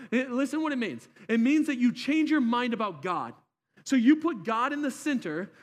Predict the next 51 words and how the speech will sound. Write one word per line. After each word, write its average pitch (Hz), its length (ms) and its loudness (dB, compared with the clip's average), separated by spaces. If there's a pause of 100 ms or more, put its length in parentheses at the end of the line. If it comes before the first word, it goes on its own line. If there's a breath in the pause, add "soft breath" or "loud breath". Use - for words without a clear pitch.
and 226 80 2
because 233 240 0
God 220 320 -4
is 262 100 -4
in 262 120 -4
the 185 80 -6
center, 254 360 -4
you 208 220 -4
literally 277 480 -2
don't 233 300 -4
want 226 260 -6
to 220 80 -12
do 240 260 0
the 247 120 -2
things 202 240 -6
that 214 80 -6
you 196 160 -6
used 190 340 -8
to 208 80 -12
do. 208 260 -2 (200 loud breath)
You 226 120 4
turn 226 300 -4
away 233 240 -2
from 220 180 -8
those 180 200 -4
because 170 240 -8
you're 170 80 -4
turning 185 380 -6
to 277 260 -2
something 165 320 -8
else. 156 340 -10 (580)
Okay, 196 240 -2
that's 269 320 -6
what 311 140 -6
it 226 80 -8
means 190 480 -10 (240)
to 214 80 -6
turn 254 240 -2
yourself 208 340 -4
to 185 80 -6
God. 180 360 -4 (500 loud breath)
The 269 120 4
idea 277 400 0
here 190 280 -2
that 220 140 -2
I 226 40 -2
want 262 240 -6
you 262 60 -6
to 226 80 -6
get 220 160 -4
after 190 420 -4